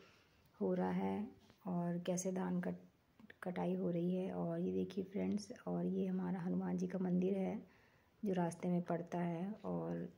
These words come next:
ये हमारी राहर लगी हुई है, ये देखिए। और friend, मैंने अपना मुँह को cover कर ली थी क्योंकि धूप बहुत ज़्यादा तेज़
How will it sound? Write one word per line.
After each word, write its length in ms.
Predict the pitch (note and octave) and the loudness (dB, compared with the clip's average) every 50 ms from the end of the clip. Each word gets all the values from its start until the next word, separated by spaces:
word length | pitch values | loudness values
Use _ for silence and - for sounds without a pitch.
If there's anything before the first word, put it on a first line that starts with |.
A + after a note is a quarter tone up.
| - - | -10 -6
ये 300 | F3+ F#3 F#3 F#3+ F#3 F3+ F3+ | -4 -2 -2 -2 -2 -4 -4
हमारी 300 | D#3+ F3 F3+ F3 F3 F3+ | -4 -2 0 0 0 0
राहर 360 | F3+ E3+ E3 F3 F3 F3+ F3+ F3+ | 0 0 0 0 0 0 0 -2
लगी 260 | F3 E3 E3+ F3 F3+ | -2 -2 -2 -2 0
हुई 160 | F3 F3 F3 | 0 2 2
है, 180 | F3 F3 F3+ F3+ | 2 2 2 2
ये 80 | F3 F3 | 0 0
देखिए। 540 | E3+ D#3+ E3 E3+ - F#3+ F#3 G3+ A3 A#3 - - - - - - _ _ _ _ G#3+ | -2 -4 -6 -6 -6 -4 -2 -2 -2 -4 -6 -12 -20 -20 -20 -20 _ _ _ _ -10
और 60 | F#3+ | -8
friend, 340 | F3+ - G3 G3 G3+ G#3 G#3 | -4 -2 -2 0 2 4 4
मैंने 240 | G3+ F#3+ F3+ F3+ F3 | 4 4 4 2 2
अपना 220 | F3+ F3+ F#3+ F3+ | 2 0 2 2
मुँह 180 | F3+ F3 E3+ F3 | 2 2 2 2
को 100 | F3 F3 | 0 -2
cover 340 | F3 - F3 E3+ F3 F3+ | 0 0 0 0 0 0
कर 120 | F3+ F#3 F3+ | 0 -2 -2
ली 140 | F#3 F3+ F3+ | 0 -2 0
थी 140 | F3+ G3 | -2 -2
क्योंकि 320 | G3 G#3+ G3 F#3 - G3+ G3 F3+ F3+ F#3 - - - - - | -2 -2 -2 -2 -2 -2 -2 -2 -4 -8 -12 -14 -14 -10 -6
धूप 200 | F#3+ G3 F#3 - | -6 -6 -4 -2
बहुत 240 | G3 F3+ F3+ F3+ F3+ | -2 0 0 0 0
ज़्यादा 300 | F3+ F3 E3 E3 F3 F3+ | 0 -2 0 0 0 -2
तेज़ 400 | F3+ F3+ - F3+ F#3 F#3 F3+ | -2 -4 -6 -4 -2 -2 -2